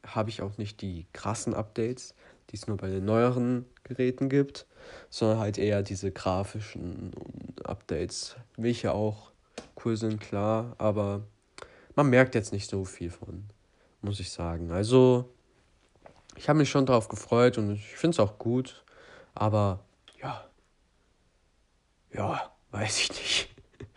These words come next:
<laughs> Und Android zwölf weiß ich gar nicht, was da alles kommen soll. Äh, und ich weiß auch nicht, welche Handys das bekommen.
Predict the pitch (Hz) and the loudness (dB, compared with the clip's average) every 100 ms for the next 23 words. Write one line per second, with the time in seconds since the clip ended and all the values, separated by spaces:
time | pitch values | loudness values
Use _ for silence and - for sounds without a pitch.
0 | 190 175 147 127 104 - _ - 135 131 | -12 -10 -8 -10 -12 -16 _ 4 8 10
1 | 127 131 - 120 120 110 110 - 117 135 | 8 4 0 0 2 0 0 2 2 4
2 | 110 107 - 110 101 98 98 98 101 87 | 2 0 0 -6 -4 -2 -4 -8 -6 -4
3 | 87 98 101 - - 101 113 110 113 113 | -2 -2 -4 -8 -6 -2 -2 0 0 0
4 | 117 - _ - - _ _ - - - | -2 -10 _ -20 -20 _ _ -20 -20 -6
5 | 113 113 110 110 110 110 104 _ _ _ | -2 0 0 0 0 -4 -10 _ _ _
6 | _ _ _ _ _ _ _ _ _ _ | _ _ _ _ _ _ _ _ _ _
7 | _ _ _ _ _ _ _ _ _ _ | _ _ _ _ _ _ _ _ _ _
8 | - _ _ _ - 110 113 107 101 - | -20 _ _ _ -6 -2 0 -2 -4 -8
9 | - - 101 104 101 101 98 104 101 101 | -16 -6 -2 0 0 -2 -4 -4 -4 -4
10 | 92 82 95 107 107 113 - 107 - 107 | -6 -4 -4 -4 -6 -10 -10 -12 -8 -6
11 | 101 107 107 | -6 -8 -10